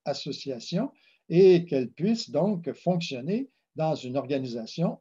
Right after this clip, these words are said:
en français. Euh, c'était donc, euh, par patriotisme que ces femmes ont mis sur pied la Fédération nationale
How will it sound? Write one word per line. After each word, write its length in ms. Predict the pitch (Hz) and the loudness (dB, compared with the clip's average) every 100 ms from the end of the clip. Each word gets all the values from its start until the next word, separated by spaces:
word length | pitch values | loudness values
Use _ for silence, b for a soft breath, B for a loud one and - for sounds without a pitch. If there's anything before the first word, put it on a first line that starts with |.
| - | -4
en 160 | 160 | -2
français. 480 | 170 - 117 - - _ _ _ _ - | -2 -4 -12 -14 -18 _ _ _ _ -20
Euh, 200 | 120 117 | -16 -14
c'était 400 | - 131 127 139 | -14 -12 -8 -8
donc, 360 | 127 160 170 143 | -4 -4 -2 -4
euh, 300 | 127 120 117 | -8 -8 -10
par 200 | - - | -12 -10
patriotisme 1000 | - 120 147 131 - - 269 - - 117 - | -8 -8 -4 -6 -6 -4 -4 -4 -12 -14 -12
que 120 | 143 | -10
ces 220 | 127 107 | -10 -10
femmes 720 | 101 - 165 226 247 170 135 - b b | -14 -4 -2 0 0 0 -2 -8 b b
ont 220 | 165 180 | 0 2
mis 220 | 156 165 | 2 2
sur 280 | 208 160 135 | 0 -2 -8
pied 300 | _ 127 185 | _ -10 -6
la 120 | 214 | -4
Fédération 760 | 165 135 120 120 - - 185 214 | -6 -8 -10 -12 -14 -8 -4 -4
nationale 540 | 123 - 131 151 165 | -6 -10 -10 -4 -4